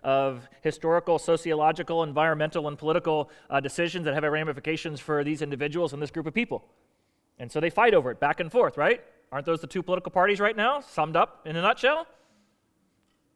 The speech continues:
I don't know. It's just kind of funny the way these plan out. So whose fault is it? Why is he poor, Jesus? His fault or somebody else's? Why is he blind, Jesus? His fault or somebody else's?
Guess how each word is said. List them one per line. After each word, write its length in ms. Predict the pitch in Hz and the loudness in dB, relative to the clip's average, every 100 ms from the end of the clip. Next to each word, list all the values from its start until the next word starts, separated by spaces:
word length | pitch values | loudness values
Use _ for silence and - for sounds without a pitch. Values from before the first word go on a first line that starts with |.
| - | -14
I 80 | 170 | -6
don't 80 | 220 | -2
know. 220 | 208 233 _ | -2 -4 _
It's 100 | 139 | -16
just 140 | 170 160 | -14 -10
kind 120 | 175 | -8
of 60 | 165 | -4
funny 180 | 147 | -4
the 80 | 165 | -2
way 80 | 165 | -2
these 140 | 175 | -4
plan 240 | - 180 190 | -8 -8 -8
out. 200 | 320 - _ _ _ _ | -10 -14 _ _ _ _
So 100 | - | -2
whose 200 | 202 285 | 0 4
fault 260 | 294 302 277 | 8 10 10
is 80 | 170 | 6
it? 80 | |
Why 160 | 160 220 | 10 10
is 60 | 254 | 10
he 80 | |
poor, 280 | 247 285 285 | 8 10 10
Jesus? 560 | 196 208 220 262 - - _ _ _ _ | 10 6 8 4 2 -16 _ _ _ _
His 180 | 226 254 | 8 8
fault 220 | 277 294 | 10 10
or 40 | 247 | 10
somebody 280 | 269 240 | 8 12
else's? 520 | 269 285 202 143 - - _ _ _ _ _ _ _ _ | 12 12 6 -2 -10 -20 _ _ _ _ _ _ _ _
Why 160 | 180 247 | 8 10
is 80 | 269 | 10
he 60 | |
blind, 400 | 254 294 302 247 | 10 10 10 8
Jesus? 420 | 247 254 285 262 | 6 8 6 6
His 220 | - 254 - | 6 6 8
fault 240 | 294 294 | 10 10
or 40 | |
somebody 320 | 233 254 254 269 | 8 6 8 8
else's? 580 | 311 294 185 - - | 8 6 -4 -4 -20